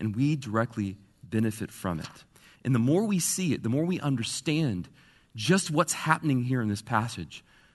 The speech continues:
and what promises are here for us, that God will do exceedingly and abundantly more in Christ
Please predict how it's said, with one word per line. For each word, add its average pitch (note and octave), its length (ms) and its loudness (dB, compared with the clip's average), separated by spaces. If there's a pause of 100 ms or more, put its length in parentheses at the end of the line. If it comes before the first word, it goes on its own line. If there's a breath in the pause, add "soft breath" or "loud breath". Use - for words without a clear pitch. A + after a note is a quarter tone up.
(600 soft breath)
and A2+ 260 2
what E3+ 400 2
promises E3+ 560 2
are B2+ 60 0
here C#3 240 0
for C3 220 -8
us, - 580 -2 (2000)
that A#2+ 100 -2
God D3 240 6
will D3 80 2
do B2 160 2
exceedingly D3 680 0
and A#2 80 2
abundantly A2 380 0
more G2+ 240 -2
in G#2+ 80 0
Christ - 640 -4